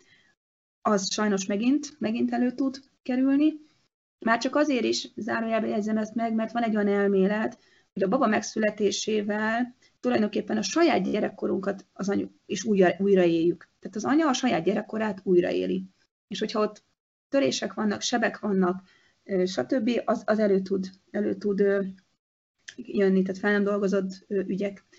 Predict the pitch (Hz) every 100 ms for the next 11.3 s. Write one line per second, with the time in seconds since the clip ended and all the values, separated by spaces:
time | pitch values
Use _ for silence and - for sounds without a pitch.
0 | - - - _ - 294 302 302 233 -
1 | 220 214 220 285 294 - 247 233 214 196
2 | 196 196 202 196 226 220 220 - 240 247
3 | 269 269 - _ _ _ _ _ - 214
4 | 202 196 196 190 190 185 - 190 190 -
5 | _ _ _ - 190 202 175 170 180 190
6 | 190 _ _ - - 202 190 185 185 190
7 | 175 - 196 185 185 196 190 185 190 233
8 | 254 269 277 269 - - - 214 247 262
9 | 262 254 254 - _ 226 233 240 226 214
10 | 220 214 214 214 196 _ _ _ - 180
11 | 208 208 208